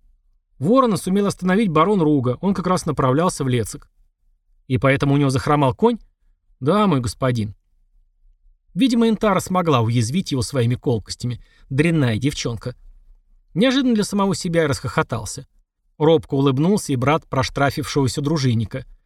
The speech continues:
Что же, Эрода по-настоящему я наказывать не стану, но от баронессы, безусловно, удалю.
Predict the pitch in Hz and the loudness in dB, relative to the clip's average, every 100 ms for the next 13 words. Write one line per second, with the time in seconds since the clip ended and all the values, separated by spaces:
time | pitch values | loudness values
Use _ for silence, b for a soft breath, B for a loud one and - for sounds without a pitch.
0 | _ - 226 127 127 - 247 226 208 208 | _ 0 2 2 0 0 0 2 0 -2
1 | - 202 220 - 202 190 196 - 202 185 | -2 0 0 0 -2 0 0 0 0 -2
2 | - 208 - 262 208 131 139 139 139 143 | -2 -4 -2 -2 0 2 0 0 0 2
3 | 151 190 160 143 139 - 127 120 123 131 | 0 -2 -4 -2 -2 -2 -2 0 0 0
4 | 170 123 | 0 0